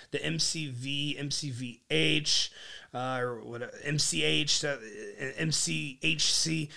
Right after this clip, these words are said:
all of the, the, those things are related to is the, the patterns, all right?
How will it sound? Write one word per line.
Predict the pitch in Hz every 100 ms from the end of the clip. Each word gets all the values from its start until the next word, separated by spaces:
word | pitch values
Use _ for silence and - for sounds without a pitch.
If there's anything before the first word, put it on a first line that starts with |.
| - -
all | 180 220
of | 165
the, | 156 165
the, | 156 151
those | 160 185 196
things | 208 196 156
are | 147
related | 135 131 135 135 131
to | - 139 127 120
is | 113
the, | 117 123
the | 107 120
patterns, | 110 - - 135 110 82 - - 123
all | 113
right? | 120 120